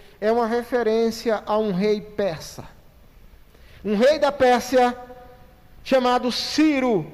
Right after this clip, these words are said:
o justo, a qual Deus levantou. Por quê? Porque essa época, igreja, é uma época em que Israel estava cativa. O rei Nabucodonosor, ele tinha levado Israel do sul e do norte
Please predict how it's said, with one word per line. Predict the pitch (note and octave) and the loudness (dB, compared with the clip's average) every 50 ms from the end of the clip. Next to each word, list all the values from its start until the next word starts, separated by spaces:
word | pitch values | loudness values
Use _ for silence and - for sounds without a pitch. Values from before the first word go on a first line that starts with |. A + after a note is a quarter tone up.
| - - - | -18 -10 -4
o | A#3+ C#4+ C#4 | -2 0 0
justo, | A3 B3+ C#4+ D#4+ D4+ C4 - - - D4 C#4 A3+ D3+ - - - - - - - - - | 0 0 0 0 0 0 -2 -4 -4 0 0 0 0 -2 -10 -20 -20 -20 -20 -18 -8 -2
a | G#3 G#3+ | -2 -2
qual | G#3+ - B3+ C4 B3+ B3+ | 0 0 0 0 0 0
Deus | F3+ A#3+ B3+ C#4+ D4 D4 C4 - | 2 4 4 6 6 4 2 2
levantou. | C4 C4+ C#4 C#4 B3+ C4 C4+ G#3+ G#3 - B3+ B3+ B3+ A#3+ G#3 A#3 G#3 - - - - | 0 2 2 2 4 4 2 2 2 4 4 6 6 6 6 4 0 -6 -12 -6 0
Por | D#4+ D#4+ C4+ - | 2 2 2 2
quê? | - D4+ C#4+ C#4 C4 A3+ E3 - - - - - - | 0 2 4 4 4 4 2 -2 -10 -16 -18 -16 -8
Porque | - C#4+ C4+ C#4 - C#4 | -4 -4 -4 -2 -2 -4
essa | C4+ C4 C4+ - - B3 G#3+ | -4 -4 -6 -6 -4 -2 0
época, | A3 A#3 B3+ B3+ - A#3 G#3+ - G#3+ F#3+ | 0 0 0 -2 -4 -8 -4 -2 0 0
igreja, | F3+ E3 F3 E3 E3 D#3+ D3 D#3+ F#3 F3 D#3 - - - - - - | 2 2 2 2 2 0 2 2 0 0 0 -4 -10 -20 -14 -4 0
é | G3+ A#3+ | 2 4
uma | C4 C4 A#3+ A3+ | 4 4 4 4
época | A#3 B3 B3+ B3 - A#3 A3+ A3 - A3+ G#3+ - - | 2 2 2 0 -2 -6 -8 -6 -4 -6 -6 -6 -4
em | A3 G#3+ A3+ | -6 -4 -4
que | A3 A3 A3+ G#3+ G#3 G#3 - - | -6 -6 -2 -2 -2 -2 -6 -12
Israel | B3+ C4+ C#4 A3+ G3 G#3 A3 G#3 G#3 G#3+ A3+ A#3 A3 G3+ F#3 | -10 -10 -10 -10 -10 -8 -6 -4 -2 -2 -2 -2 -2 -2 -2
estava | F#3+ F#3 - - - G3 G3+ G3+ F3+ G3 G3 | -4 -6 -8 -6 -4 -4 -4 -4 -6 -8 -10
cativa. | F#3+ - G3 F#3+ - - - A#3 G#3+ F3 F3+ F#3+ F3 C#3 - - - - - - - - - - - - - - - | -8 -8 -10 -10 -10 -8 -6 -6 -4 -2 0 0 0 0 -4 -10 -20 -20 -20 -20 -20 -20 -20 -20 -20 -20 -20 -16 -4
O | - A#3 G3+ | 0 0 2
rei | F3 B3 C#4 C4+ B3+ A#3+ | 4 4 4 4 2 2
Nabucodonosor, | A3+ A3 A3 G#3 F3 D#3 E3 B3 D4+ D4 - C#4 A3+ B3 B3 B3 B3 A#3 G#3 G3 A3 A3+ A3 G#3 F#3+ - - - - - - - - - - - - - | 0 -2 -4 -4 -4 -4 -4 -4 -4 -4 -4 -6 -4 -2 0 0 0 0 0 0 0 0 2 0 0 -4 -8 -16 -20 -20 -20 -20 -20 -20 -20 -16 -6 -2
ele | F#3+ G#3 A3+ - | 0 0 0 -2
tinha | - C4+ C4 C4 | -2 -2 0 0
levado | B3 A#3+ A3+ G3+ G3 A#3 A#3 A3+ A3+ G3+ G#3+ A3+ | 2 0 0 0 -2 -2 0 0 -2 -2 -4 -6
Israel | A3+ G3+ F#3+ G3 A3 A3 A3 A3 A3+ A3 A3 G#3 G3 | -6 -6 -8 -6 -4 -2 0 0 2 2 0 0 -2
do | F3+ F3+ G#3 | -4 -6 -10
sul | G3 - - C#4 C#4+ C#4 | -10 -10 -10 -8 -8 -6
e | |
do | B3 B3 | -6 -4
norte | A3+ A3 F#3 F3+ D#3 - - - A3+ A3+ G#3 | -2 -2 -2 -2 -2 -6 -8 -8 -6 -6 -6